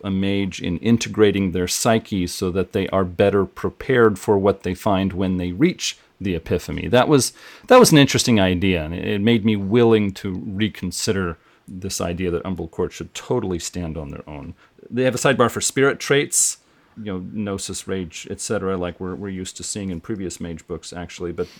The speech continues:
they're saying that we should use essence instead of power, uh, as a, a spirit trait, not as a mage character's trait. And that was,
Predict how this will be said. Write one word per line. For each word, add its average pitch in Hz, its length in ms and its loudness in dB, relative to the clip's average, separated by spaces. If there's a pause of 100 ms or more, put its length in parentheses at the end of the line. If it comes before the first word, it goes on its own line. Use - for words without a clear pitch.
they're 110 140 -2
saying 120 320 -2
that 104 180 -4
we 107 140 -6
should 101 200 -10
use 101 280 -6
essence 123 600 -2 (380)
instead 113 400 0
of 92 160 -8 (100)
power, 160 540 2 (500)
uh, 104 220 -4
as 101 200 -2
a, 95 100 -2
a 95 180 -6
spirit - 340 -2
trait, - 160 -6
not 95 140 -6
as 87 100 -10
a 85 80 -8
mage 95 300 -8
character's 92 460 -8
trait. 92 280 -6 (420)
And 117 440 0
that 131 320 4
was, 120 340 -2